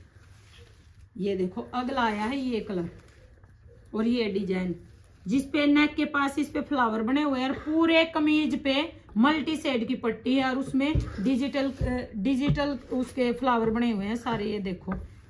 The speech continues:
ये पूरे flower यहाँ पे है और इसमें धागे का और गोटे का काम है और बीच बीच में फिरोज की work भी है। और ये बाजू का आएगा, बैक दिखा देती हूँ आपको, ये आएगी इसकी back।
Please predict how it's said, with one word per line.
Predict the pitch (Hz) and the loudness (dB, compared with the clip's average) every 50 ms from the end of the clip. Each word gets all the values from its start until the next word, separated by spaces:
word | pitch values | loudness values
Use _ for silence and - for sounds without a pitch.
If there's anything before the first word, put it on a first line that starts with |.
| - | 0
ये | 220 247 262 | 4 4 4
पूरे | 262 262 277 277 269 277 | 4 2 0 0 0 0
flower | 269 277 254 226 220 220 | 2 2 2 2 2 2
यहाँ | 226 240 233 220 208 196 | 4 4 2 2 0 0
पे | 196 214 220 | 0 0 2
है | 247 262 294 - - - - - 226 | 2 2 0 -4 -10 -16 -6 -2 0
और | 240 | 0
इसमें | 285 277 302 285 277 277 233 | 2 2 2 2 2 4 4
धागे | 269 269 254 233 208 220 220 | 4 4 4 6 6 4 6
का | 220 254 262 | 6 4 4
और | 277 - - 247 | 4 2 2 2
गोटे | 214 240 247 233 240 226 214 | 2 2 2 2 2 2 2
का | 208 214 214 | 2 2 0
काम | 214 226 220 208 208 214 | 0 0 0 0 2 2
है | 240 | 2
और | 269 254 | 0 0
बीच | 226 240 254 254 - 262 | -2 -2 -4 -4 -4 -2
बीच | 226 254 247 233 - | -2 -2 -2 -2 0
में | 247 240 262 294 | 0 0 0 -2
फिरोज | 285 - 247 240 214 - - - | -2 -4 -2 -2 -2 -4 -4 -4
की | 220 | -4
work | 196 185 180 180 170 - | -4 -2 -2 -4 -4 -6
भी | 165 165 170 | -6 -4 -4
है। | 170 160 160 156 - 147 - - - - - - - - - - - - - - - - - | -4 -4 -6 -8 -10 -10 -10 -10 -12 -16 -18 -18 -18 -20 -20 -20 -20 -20 -20 -20 -18 -10 -6
और | 214 | -2
ये | 220 240 262 262 | -2 -2 -2 -2
बाजू | 233 220 240 226 202 185 190 208 | -2 -2 -2 -2 -2 -4 -4 -4
का | 185 220 | -4 -4
आएगा, | 220 220 220 220 247 262 254 | -2 0 0 0 0 -2 -4
बैक | 220 214 254 247 240 247 | -2 -2 -2 -2 -2 -2
दिखा | 233 220 233 - 214 202 | -4 -6 -4 -4 -4 -2
देती | 190 190 196 185 - - | -2 -2 -2 -2 -4 -4
हूँ | 226 240 240 | -2 -2 -2
आपको, | 240 240 - - 285 302 302 - - - - - - | -2 -4 -4 -6 -8 -8 -8 -10 -16 -20 -12 -6 0
ये | 220 233 269 277 | 2 2 2 2
आएगी | 262 247 233 220 214 196 254 | 2 2 2 0 0 -2 -4
इसकी | 285 285 - 311 269 202 | -6 -6 -6 -6 -6 -6
back। | 190 196 185 175 - - - | -4 -4 -4 -4 -6 -8 -14